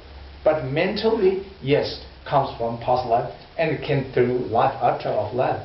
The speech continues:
beginningless until endlessly. That is really how we understand incarnation.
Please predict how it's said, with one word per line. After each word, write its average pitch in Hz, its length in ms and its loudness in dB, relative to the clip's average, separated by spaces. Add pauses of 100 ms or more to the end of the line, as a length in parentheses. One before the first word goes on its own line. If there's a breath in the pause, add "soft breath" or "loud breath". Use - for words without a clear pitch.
(480)
beginningless 127 640 0
until 107 380 -4
endlessly. 98 640 -6 (260)
That 127 200 2
is 120 220 -6
really 110 240 -4
how 110 360 -2 (260)
we - 80 -6
understand 98 540 -6
incarnation. 110 640 -6